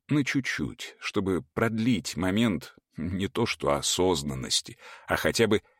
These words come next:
частичного осознания себя. До этого вы говорили, что если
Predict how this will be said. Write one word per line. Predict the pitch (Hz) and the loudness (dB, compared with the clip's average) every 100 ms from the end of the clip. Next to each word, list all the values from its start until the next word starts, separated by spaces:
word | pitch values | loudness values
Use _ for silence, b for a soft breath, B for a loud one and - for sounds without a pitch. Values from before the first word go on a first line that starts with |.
| - | -4
частичного | - 110 - - 151 127 - 107 92 90 | 2 2 2 0 -2 -2 0 2 4 4
осознания | - 95 87 95 85 73 71 67 | 4 2 2 2 2 0 0 0
себя. | - 98 78 58 - _ _ _ _ _ _ _ - | 0 0 0 -4 -10 _ _ _ _ _ _ _ -2
До | 95 | 4
этого | 107 104 101 92 | 4 4 2 2
вы | 87 101 90 | 4 4 2
говорили, | 82 92 98 127 98 | 2 2 2 2 2
что | - - | 0 -2
если | 82 95 - 87 82 | 0 2 2 2 0